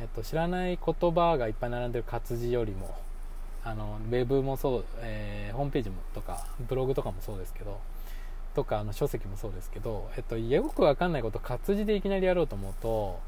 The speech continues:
よく知らない言葉もいっぱい出てくるし、その都度調べてまたやってみたいな。で、よっぽどそれ知りたいって思わないと続かないですよね。なので、えっと、個人的には動画を見ることをお勧めします。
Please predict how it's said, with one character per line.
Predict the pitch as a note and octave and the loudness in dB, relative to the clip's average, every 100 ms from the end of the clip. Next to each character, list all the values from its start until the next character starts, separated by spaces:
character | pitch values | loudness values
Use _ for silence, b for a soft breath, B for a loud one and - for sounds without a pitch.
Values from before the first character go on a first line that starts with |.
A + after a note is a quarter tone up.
| - - - - - | -6 -6 -6 -6 -2
よ | C3 B3 | 2 2
く | - | 2
知 | - - | 0 2
ら | F#3+ | 2
な | G3+ | 0
い | |
言 | - - | 0 2
葉 | G3 | 2
も | C#3+ | 2
い | A2 | -2
っ | - | -2
ぱ | D3 | 0
い | D#3+ | 0
出 | D#3+ | 0
て | C3+ | -2
く | - | -2
る | A2 | -2
し、 | - | -2
そ | - | -2
の | D#3 F#3+ - | 0 -2 0
都 | F3+ | 0
度 | D3 | 2
調 | - D3 | 2 2
べ | C#3+ | 0
て | B2+ A#2 | 0 -2
ま | A#2 B2+ | -2 -2
た | C#3 | -2
や | C3+ | -2
っ | |
て | C3 - C#3 | -2 0 0
み | A2+ | 0
た | G#2 | -2
い | G2+ | -4
な。 | - B B B - | -4 B B B 0
で、 | C#3 | 6
よ | D#3+ | 6
っ | - - | 6 2
ぽ | C#4+ | 4
ど | D4 C#4+ C#4 B3+ | 6 6 4 2
そ | A#3 G#3+ | 2 2
れ | G3+ | 4
知 | - | 2
り | G3 | 2
た | - A#3 | 2 0
い | |
っ | |
て | E3+ | 0
思 | A2+ A2 | 0 0
わ | A2 | 0
な | G2 | -2
い | |
と | F2+ F#2 F2+ | -4 -4 -4
続 | - C3 F#3 | 0 2 4
か | F4 | 6
な | F4 | 4
い | D#3+ | 2
で | |
す | G#2 | -2
よ | - | -4
ね。 | - - B B B B B - | -6 -6 B B B B B -2
な | G#3+ | 0
の | A3 | 2
で、 | D3 F3 D3+ B2 - - | 6 8 8 4 -2 -2
え | B2+ | 0
っ | |
と、 | - B2+ | 0 2
個 | - | 4
人 | E3 G#3+ | 4 4
的 | A#3 A#3+ | 2 2
に | A3+ | 6
は | C#3+ | 6
動 | B2 C#3 C#3+ | 6 6 8
画 | C#3 C#3 C#3+ | 8 8 8
を | C#3+ C#3 | 6 4
見 | C#3 | 2
る | D3 | 2
こ | - | 2
と | B2 D3+ | 4 4
を | |
お | |
勧 | G2 - | 4 -2
め | G#2 | -4
し | - | -4
ま | G2+ G2 | -2 -2
す。 | - | -4